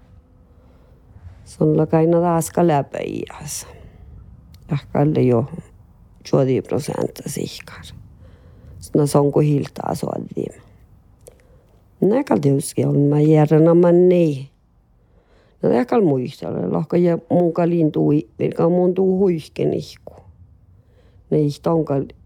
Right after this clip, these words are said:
isonkal tiedä, ihtonkal kulla. Iki kullankal peänäk. No, että ehkä sä teka siretti heidä tässä. No, että ehkä po-, poodiika tohkuutsia.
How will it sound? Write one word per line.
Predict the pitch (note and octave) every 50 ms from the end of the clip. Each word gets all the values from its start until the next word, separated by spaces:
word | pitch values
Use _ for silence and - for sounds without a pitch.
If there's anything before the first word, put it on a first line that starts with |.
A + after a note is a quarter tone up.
| - -
isonkal | E3 D#3+ - E3 E3+ F3+ E3+ D3+ D3
tiedä, | - - - F2 - -
ihtonkal | - F3+ D3+ - E3+ F3 F3 E3 D#3 C#3 -
kulla. | - - - - - - C#3 C3+ D#3 G#3+ A#3
Iki | - - E3 D#3+ D#3+
kullankal | - - G3+ G3+ G3+ F#3 F#3 F#3+ F#3+ F#3+ G3 G3 G3 G3
peänäk. | G3+ F#3 D#3+ D3+ D3 C3 - - - - - - - - - - - - _ - - - _ _ _ - _ _ - - - - - - - _ _ - - - - - _ - - _ _ _ _ _ _ _ _ _ _
No, | - - F#3 E3
että | D#3 D3 -
ehkä | D3+ D3 - G3 A3
sä | C4+ D4+
teka | - - A3 G3+ - E3+
siretti | D#3 - F3 D#3 D3+ C#3 E2+ - - - - C#3+
heidä | C#3 D3 C3+ - - - -
tässä. | - - - - - - - - - _ _ _ _ _ _ _ _ _ _ _ _ _ _ _ _ _ _ _ _ - _ - - _ _ _ _ _ E3
No, | D#3+
että | D3+ D#3+
ehkä | D#3+ D#3 C#3+ - - -
po-, | - - D3+ D3 D3 - C#3+ D#3+ F#3 - _
poodiika | - D#3 D3+ D3+ D#3 D3+ D#3 D3+ D3 D#3 D#3
tohkuutsia. | D#3+ E3 D#3 D#3 D#3 - - D#3 D#3 D#3 D#3 - - - - - - D3+